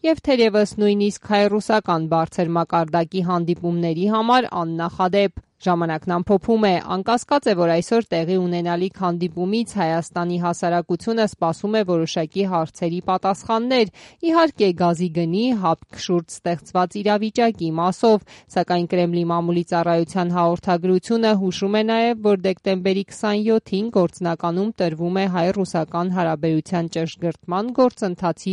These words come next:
որակի մեկնարկ։ Իհարկե, բոլորովին ոչ ֆորմալ գործընթացի,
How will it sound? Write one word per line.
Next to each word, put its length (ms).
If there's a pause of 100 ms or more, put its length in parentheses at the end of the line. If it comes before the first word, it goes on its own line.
(140)
որակի 560
մեկնարկ։ 560 (320)
Իհարկե, 480
բոլորովին 640
ոչ 240
ֆորմալ 560
գործընթացի, 760